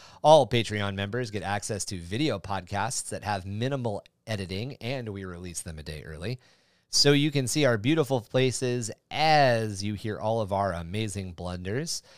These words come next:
Also, you get access to our quarterly painting contest, as well as some art assets and some other goodies that we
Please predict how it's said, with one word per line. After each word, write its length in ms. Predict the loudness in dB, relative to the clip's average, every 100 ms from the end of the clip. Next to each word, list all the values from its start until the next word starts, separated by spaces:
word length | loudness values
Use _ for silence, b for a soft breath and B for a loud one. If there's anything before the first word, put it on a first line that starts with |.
| b 8
Also, 340 | 8 10 4
you 280 | 2 0 -2
get 260 | 0 -2 0
access 640 | 0 0 2 2 2 0 -4
to 280 | -4 -4 -2
our 140 | -2
quarterly 440 | -2 -2 0 -2 -4
painting 340 | -4 -6 -6
contest, 540 | -8 -10 -6 -6 -6 -8
as 180 | -10
well 280 | -4 0 0
as 220 | -2 -4
some 280 | -4 -4 -6 -4
art 180 | -4 -4
assets 440 | -6 -4 -4 -6
and 100 | -10
some 140 | -10 -10
other 180 | -6 -6
goodies 400 | -6 -6 -8 -8
that 160 | -10
we 240 | -6 -8